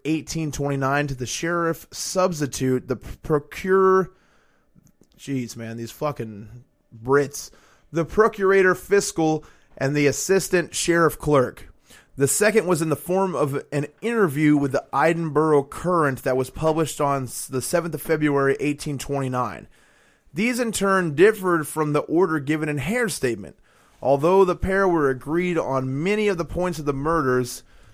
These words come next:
some of the newer reports also differ from the confessions of the two men. More recent sources, including the accounts written by Brylan Bailey,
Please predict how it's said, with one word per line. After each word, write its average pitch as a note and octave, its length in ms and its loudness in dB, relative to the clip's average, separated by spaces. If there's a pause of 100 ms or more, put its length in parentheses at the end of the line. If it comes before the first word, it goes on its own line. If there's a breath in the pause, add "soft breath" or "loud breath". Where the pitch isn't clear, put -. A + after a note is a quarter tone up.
some F#3+ 300 -2
of F#3+ 60 -2
the E3+ 60 2
newer F#3+ 300 0
reports D3+ 500 2
also D#3 420 0
differ D3+ 460 -4
from D3 180 -8
the C3+ 80 -6
confessions C#3 540 -4
of A#2+ 80 -10
the B2+ 60 -4
two C3 260 -4
men. A2+ 400 -8
More D#3 320 -2
recent F#3 540 -4
sources, F#3+ 560 -2
including E3+ 500 -2
the D3+ 120 0
accounts D3+ 520 -4
written D3+ 300 -4
by B2+ 260 -2
Brylan C3+ 720 0
Bailey, D#3 560 0